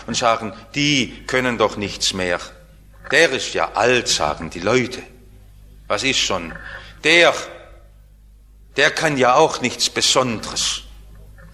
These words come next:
Solche Leute hat Gott erwählt. Und ich will es Ihnen sagen, dass Gott vor keinem Geringen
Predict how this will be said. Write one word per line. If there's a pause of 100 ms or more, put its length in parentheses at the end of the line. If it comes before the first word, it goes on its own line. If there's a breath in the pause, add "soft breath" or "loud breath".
Solche
Leute
hat
Gott
erwählt. (340 loud breath)
Und
ich
will
es (100)
Ihnen
sagen, (420 loud breath)
dass
Gott
vor
keinem
Geringen